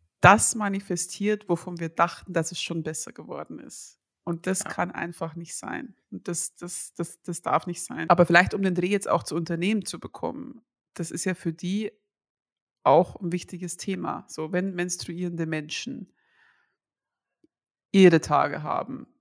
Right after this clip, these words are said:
Speaker 1: dann ist es oft verbunden mit starken Schmerzen. Ich weiß nicht, wie es bei dir ist. Bei mir ist ganz viel Rückenschmerzen und Bauchschmerzen und die Laune ist auch nicht die geilste.
Speaker 2: Ja,
Speaker 1: Und,
Speaker 2: das hab ich
Speaker 1: ähm,
Speaker 2: auch.
Speaker 1: ja, und,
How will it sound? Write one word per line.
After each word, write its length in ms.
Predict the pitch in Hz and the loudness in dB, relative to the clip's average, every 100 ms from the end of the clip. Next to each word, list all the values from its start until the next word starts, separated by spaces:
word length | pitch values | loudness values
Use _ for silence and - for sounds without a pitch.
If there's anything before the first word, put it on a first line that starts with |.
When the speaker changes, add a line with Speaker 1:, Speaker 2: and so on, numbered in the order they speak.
| _ _ _ | _ _ _
Speaker 1:
dann 220 | 156 165 | 0 0
ist 200 | 180 - | -2 -8
es 140 | - - | -6 0
oft 260 | 226 - | 0 0
verbunden 560 | - 180 185 180 175 170 | -6 -4 -4 -6 -6 -4
mit 340 | 160 165 - | -2 -4 -12
starken 480 | - - 151 160 - | -12 -2 0 0 -6
Schmerzen. 920 | 160 - 151 147 - - 135 131 143 170 | -8 -2 0 0 -4 -6 -6 -6 -8 -8
Ich 100 | - | -4
weiß 140 | 160 | -2
nicht, 100 | 175 | 0
wie 40 | |
es 100 | 160 | -2
bei 120 | - 151 | -4 -6
dir 300 | 160 151 160 | -4 -6 -6
ist. 120 | 156 | -6
Bei 100 | 160 | -4
mir 200 | 160 156 | -4 -4
ist 200 | 151 - | -4 -4
ganz 240 | 160 165 | -6 -8
viel 180 | - 170 | -6 -2
Rückenschmerzen 1080 | 165 165 160 160 - 143 123 147 - 156 143 | 0 0 -4 -6 -6 -2 0 0 -4 -4 -4
und 240 | 156 175 170 | -4 -4 2
Bauchschmerzen 1000 | 156 165 - 160 165 - - - 135 131 | 2 2 -4 -6 -8 -8 -10 -8 -8 -6
und 500 | 160 160 165 160 - - - - - _ _ _ - | -4 -4 -4 -10 -20 -20 -20 -20 -20 _ _ _ 4
die 60 | |
Laune 360 | 175 160 160 156 | 10 10 10 2
ist 160 | 147 | 0
auch 80 | - | -4
nicht 220 | 160 - | -6 -8
die 80 | 156 | -6
geilste. 680 | 160 151 151 - - 135 131 | -2 0 0 -4 -4 -2 0
Speaker 2:
Ja, 200 | 180 175 | 6 8
Speaker 1:
Und, 0 | |
Speaker 2:
das 200 | 196 214 | 8 8
hab 120 | - 196 | 8 6
ich 160 | 165 | 2
Speaker 1:
ähm, 0 | |
Speaker 2:
auch. 200 | 139 147 - - - - _ _ - | 2 0 -2 -20 -20 -20 _ _ -2
Speaker 1:
ja, 260 | 208 156 - - - - - 220 - | 8 10 10 8 4 -2 -12 -12 0
und, 600 | - 175 175 165 170 | 4 6 4 -8 -10